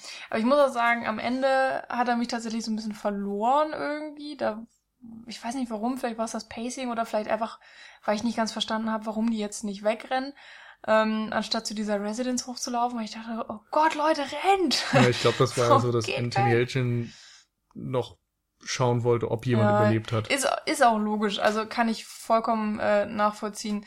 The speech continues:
Speaker 1: Aber lustigerweise, du hast es ja schon erwähnt, es gibt diesen einen Hund, der dann die ganze Zeit wegrennt, also dieser eine
Speaker 2: Ja.
Speaker 1: Verletzte, und der kommt erst unfassbar viel später bei se-, bei dieser Residence an. Das macht eigentlich gar keinen Sinn.
Speaker 2: Naja, doch, der läuft ja erst in eine völlig andere Richtung.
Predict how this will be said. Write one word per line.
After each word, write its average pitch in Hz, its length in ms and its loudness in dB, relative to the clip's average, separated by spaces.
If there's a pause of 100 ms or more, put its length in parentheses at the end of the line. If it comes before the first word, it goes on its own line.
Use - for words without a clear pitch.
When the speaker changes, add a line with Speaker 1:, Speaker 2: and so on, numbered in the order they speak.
(280)
Speaker 1:
Aber 220 160 0
lustigerweise, 226 760 2
du 214 120 -10
hast 220 140 -8
es 226 60 -10
ja 214 80 -6
schon 208 160 -6
erwähnt, 220 260 -4
es 220 80 -12
gibt 208 120 -10
diesen 208 140 -6
einen 220 280 0
Hund, 277 360 -4
der 208 100 -2
dann 208 140 2
die 208 60 -4
ganze 233 280 -4
Zeit 202 240 -6
wegrennt, 220 520 -4 (480)
also 196 160 0
dieser 202 280 2
eine 208 180 0
Speaker 2:
Ja. 208 60 -4
Speaker 1:
Verletzte, 214 540 -2 (440)
und 226 360 2 (400)
der 240 120 2
kommt 254 260 -2
erst 240 480 -2 (200)
unfassbar 277 580 0
viel 262 240 -4
später 254 440 -2
bei 220 140 0
se-, 220 300 -4
bei 220 100 -2
dieser 220 240 0
Residence 214 420 -4
an. 208 120 -2
Das 202 100 -8
macht 220 160 -4
eigentlich 226 220 -6
gar 220 80 -6
keinen 214 240 -6
Sinn. 208 260 -6 (480)
Speaker 2:
Naja, 117 260 2
doch, 127 220 2
der 110 160 -2
läuft 101 260 -2
ja 110 100 -2
erst 110 200 -4
in 123 60 -2
eine 110 80 -4
völlig 113 300 -4
andere 107 200 -6
Richtung. 113 340 -8